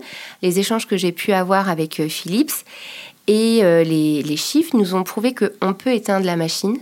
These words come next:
sans l'abîmer. C'est ça qui est important,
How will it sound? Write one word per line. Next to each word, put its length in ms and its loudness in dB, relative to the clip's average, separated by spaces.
sans 240 -4
l'abîmer. 440 -2
C'est 140 -10
ça 160 -6
qui 140 -8
est 40 -2
important, 520 -4